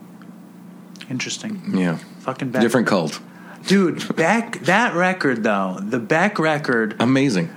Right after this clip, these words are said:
Speaker 1: The, the Beck record.
Speaker 2: Many of them.
Speaker 1: No, the one I, the one that fucking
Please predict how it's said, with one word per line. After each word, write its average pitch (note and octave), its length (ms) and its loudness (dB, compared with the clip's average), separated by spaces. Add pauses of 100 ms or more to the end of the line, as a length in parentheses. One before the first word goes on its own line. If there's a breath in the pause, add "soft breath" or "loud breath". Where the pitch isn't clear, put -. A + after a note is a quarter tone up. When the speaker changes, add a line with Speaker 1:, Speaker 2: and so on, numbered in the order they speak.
Speaker 1:
The, D#3+ 160 0
the D#3+ 200 0
Beck F#3+ 360 0
record. G3+ 180 4
Speaker 2:
Many D3 260 4
of F2+ 120 2
them. E2+ 200 0
Speaker 1:
No, C3+ 240 0
the C3 180 0
one F3+ 300 4
I, G3 200 2
the C#3+ 180 2
one G#3 320 4
that - 380 0 (360 loud breath)
fucking E3 720 0